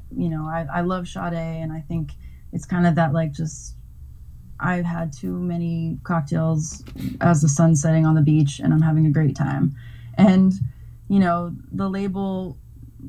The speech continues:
wasn't necessarily like, "You need to do a video for this," but, you know, Sash and I have become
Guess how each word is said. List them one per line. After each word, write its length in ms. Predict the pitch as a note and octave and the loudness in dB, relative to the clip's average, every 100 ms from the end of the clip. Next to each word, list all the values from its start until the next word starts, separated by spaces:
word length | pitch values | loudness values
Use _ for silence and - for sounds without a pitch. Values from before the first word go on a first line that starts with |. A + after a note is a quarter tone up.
| C3+ | -12
wasn't 380 | F3 G3 G#3 F#3+ | -4 -2 0 0
necessarily 960 | F#3 F#3+ G3 C#3 F3+ F3+ F3+ F3 F3 E3+ - - - - - - - - | 0 0 4 6 6 2 0 0 -2 -4 -10 -16 -20 -20 -20 -20 -20 -12
like, 340 | - E3+ D3+ C#3+ | -4 -4 -4 4
"You 80 | A3+ | 8
need 140 | A#3+ | 8
to 60 | G#3 | 8
do 120 | G#3 | 2
a 40 | G3+ | 2
video 260 | G3 G3+ | 4 2
for 160 | G3 F#3+ | 2 0
this," 360 | F3 E3 D#3 - | 0 2 2 2
but, 340 | F3+ E3+ C#3 | 4 2 4
you 80 | F#3 | 4
know, 160 | E3 | 2
Sash 480 | D#3 - F3+ F#3 - | 4 4 4 4 2
and 120 | F3+ | 2
I 140 | F3 E3+ | 0 -2
have 80 | E3+ | -2
become 500 | F3 F3 E3+ E3 | -4 -4 -4 -6